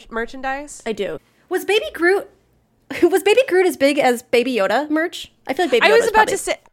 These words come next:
Speaker 1: I was about to say that I think for a little while it was kind of comparable. I think Baby Yoda kind of exploded, but they were also really late to release merch about it.
Speaker 2: It's easier, I think, to make a plushie of Baby Yoda than of a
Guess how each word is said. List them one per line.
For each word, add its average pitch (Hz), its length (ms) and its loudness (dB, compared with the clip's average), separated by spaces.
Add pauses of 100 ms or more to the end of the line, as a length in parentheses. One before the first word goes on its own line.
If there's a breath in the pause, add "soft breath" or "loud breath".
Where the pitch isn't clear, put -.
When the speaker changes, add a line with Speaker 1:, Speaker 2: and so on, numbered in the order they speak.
(140)
Speaker 1:
I 320 140 0
was 381 140 -2
about 339 240 -2
to 311 100 -10
say 247 200 -6
that 226 180 -6
I 254 100 -4
think 349 200 -12 (580)
for 339 260 -8
a 302 60 -4
little 240 300 -6
while 165 260 -4
it 170 100 -8
was 196 120 -18
kind 175 320 -16
of 262 60 -20 (340)
comparable. 214 440 -12
I 240 120 -4
think 349 180 -10
Baby 254 280 -4
Yoda 208 220 -4
kind 196 220 -10
of 185 80 -12
exploded, 170 580 -12
but 196 120 -12
they 202 80 -8
were 202 140 -4
also 202 280 -8
really 196 300 -12
late 175 340 -14
to 190 140 -20
release 175 400 -16
merch 277 240 -16
about 285 240 -14
it. 330 280 -18 (200 soft breath)
Speaker 2:
It's 302 120 -6
easier, 370 300 0
I 311 60 4
think, 294 180 -4
to - 60 -8
make 233 140 -4
a 220 60 -8
plushie 214 500 -6
of 202 120 -8
Baby 214 240 -8
Yoda 202 380 -4
than 196 400 -8
of 202 100 -8
a 190 60 -10